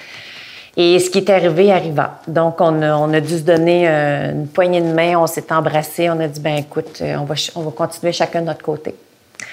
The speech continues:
En dedans de six mois, j'ai réalisé que l'argent était facilement accessible. En dedans de six mois, je me suis endettée de trente mille dollars.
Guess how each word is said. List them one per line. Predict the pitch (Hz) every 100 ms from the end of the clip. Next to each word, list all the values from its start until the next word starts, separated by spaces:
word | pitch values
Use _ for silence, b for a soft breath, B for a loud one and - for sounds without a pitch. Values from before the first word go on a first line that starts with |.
| B B B
En | 185 180
dedans | 196
de | 196 180
six | - - -
mois, | 220 196 180 220 - - _ _ _ _ _ _ _ _ _ -
j'ai | 175 165
réalisé | 185 180 170 160 151 156 202 220 233 240 240
que | - 208 214 214 - -
l'argent | 170 160 165 185
était | 208 170 - 165 - B B _
facilement | - - 202 - 190 180 170 175 - b b _ _ _ _ _ _ _ -
accessible. | 139 - 151 - 139 - - - _ _ _ _ _ B B B B -
En | 180
dedans | 180 196
de | 170
six | - - 220
mois, | 202 185 208 247 -
je | - 170
me |
suis | 160 - 175
endettée | 160 160 185
de | 165
trente | 151 - 160 160
mille | 156
dollars. | 143 131 123